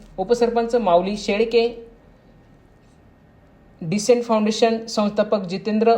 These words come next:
बिडवई, समर्थ शैक्षणिक संकुलाचे विश्वस्त वल्लभ शेळके, शरदचंद्र पतसंस्थेचे अध्यक्ष एम डी घंगाले, गणेश दूध डेअरी चेअरमन सुभाष आवटी, ग्राहक पंचायत अध्यक्ष बाळासाहेब आवटी,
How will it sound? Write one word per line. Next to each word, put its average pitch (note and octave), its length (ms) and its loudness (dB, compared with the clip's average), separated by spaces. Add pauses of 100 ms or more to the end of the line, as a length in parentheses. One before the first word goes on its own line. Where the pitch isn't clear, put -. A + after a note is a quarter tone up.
(200)
बिडवई, G#3 560 0 (360)
समर्थ A3 420 0
शैक्षणिक A#3 400 0
संकुलाचे A3+ 640 0 (360)
विश्वस्त A3 480 -4
वल्लभ F#3+ 360 2
शेळके, A3+ 640 -2 (200)
शरदचंद्र A3+ 680 0
पतसंस्थेचे A#3 680 -4
अध्यक्ष A3 480 -4 (560)
एम G3+ 240 -2
डी A#3+ 140 -4 (240)
घंगाले, G3+ 580 2 (400)
गणेश G3+ 220 2
दूध A3 220 -6
डेअरी A3 340 0 (300)
चेअरमन A3+ 460 0 (240)
सुभाष G#3 480 0
आवटी, G#3+ 600 -2 (260)
ग्राहक F#3+ 300 -2
पंचायत G#3+ 460 0
अध्यक्ष G#3+ 360 -4
बाळासाहेब G#3 580 2 (100)
आवटी, G#3+ 580 -2